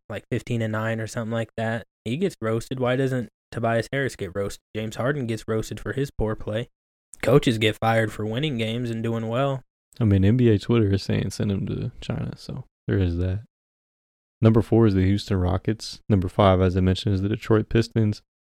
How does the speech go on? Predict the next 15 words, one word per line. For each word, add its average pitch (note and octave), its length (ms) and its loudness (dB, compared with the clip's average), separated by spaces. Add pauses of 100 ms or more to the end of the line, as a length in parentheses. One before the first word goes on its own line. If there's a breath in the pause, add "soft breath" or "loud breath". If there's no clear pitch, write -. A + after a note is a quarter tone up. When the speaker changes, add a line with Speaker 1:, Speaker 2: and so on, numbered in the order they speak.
(140)
Speaker 2:
Orlando A2+ 300 6
Magic G2+ 500 4
at - 80 0
number A2 220 -2
six. - 540 -2 (100)
Now, G#2 100 2
that's - 220 -2
a D3+ 40 -4
team A2 200 -2
that F#2+ 140 0
could G2+ 100 -8
potentially - 400 -4
trade A2+ 300 -2
their A#2+ 160 -8
pick. - 360 -8